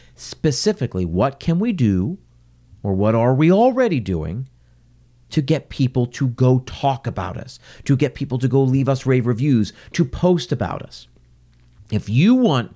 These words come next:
if you want to bring intention to your business, you bring focus to those three areas. Not what are we doing, but this is something we need to accomplish, meaning we need to acquire new customers.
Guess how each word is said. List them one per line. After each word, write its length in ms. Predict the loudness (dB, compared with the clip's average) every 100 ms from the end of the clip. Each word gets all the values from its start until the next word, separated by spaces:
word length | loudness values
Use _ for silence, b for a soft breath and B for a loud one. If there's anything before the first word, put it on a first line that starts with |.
| b b b b _ _ _ _ -4
if 140 | -2
you 300 | 2 4 4
want 240 | 4 0 -2
to 80 |
bring 160 | -2 -2
intention 580 | -2 -4 -2 -2 -2 -6
to 160 | -2 0
your 180 | 2 2
business, 600 | 0 0 0 -4 -6 -14 b b b b b b _
you 140 | 4 4
bring 260 | 2 -2
focus 480 | -2 0 0 2 -2
to 120 | -4 -2
those 180 | -2
three 220 | 0 0 2
areas. 320 | 0 -4 -10 B 0
Not 180 | 0
what 200 | 2 2
are 80 | 2
we 140 | 0 0
doing, 540 | 2 2 0 -6 -18 -10
but 300 | -2 -2 -2 b b b b _
this 400 | -10 0 2 2
is 120 | -2 -2
something 300 | -2 0 0
we 100 | 2
need 160 | 2
to 100 | 2
accomplish, 500 | 0 -2 -4 -4 -4
meaning 220 | -2 -2 -4 B
we 240 | 2 2
need 240 | 2 0 0
to 120 | -2
acquire 460 | -2 -2 0 0 -2
new 160 | -2
customers. 640 | -4 -6 -6 -6 -10 -10